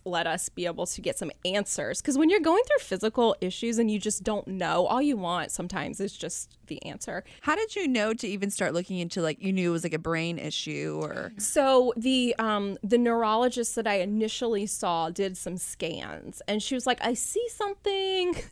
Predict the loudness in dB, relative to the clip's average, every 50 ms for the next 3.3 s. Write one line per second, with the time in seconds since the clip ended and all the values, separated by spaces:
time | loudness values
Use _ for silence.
0 | -18 _ -20 _ -14 -12 -12 -8 -4 -2 -2 0 2 4 2 4 2 2 4 6
1 | 8 8 10 10 10 10 10 10 10 8 8 8 8 8 10 8 8 8 6 4
2 | 2 0 2 4 4 4 4 4 6 8 8 6 6 2 0 2 2 4 6 6
3 | 6 6 6 4 0 -2